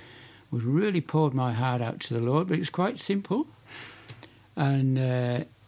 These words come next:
and then life goes on, doesn't it? And it was two weeks later, and, uh, John rang up. "John," I said, uh,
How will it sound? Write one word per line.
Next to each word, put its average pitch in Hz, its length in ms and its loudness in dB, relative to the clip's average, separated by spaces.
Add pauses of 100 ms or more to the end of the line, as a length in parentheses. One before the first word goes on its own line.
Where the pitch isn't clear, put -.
(300)
and 139 160 2
then 147 220 4
life 147 260 4
goes 143 280 2
on, 123 240 2
doesn't 147 300 2
it? 110 240 -4
And 120 120 0
it 135 80 0
was 123 120 -2
two 196 220 0
weeks 147 300 2
later, 139 460 0 (760)
and, 120 380 0
uh, 117 180 -2 (160)
John 131 340 2
rang 131 220 2
up. 135 280 -2 (1500)
"John," 214 360 4
I 104 100 -4
said, 113 440 -4
uh, 104 180 -4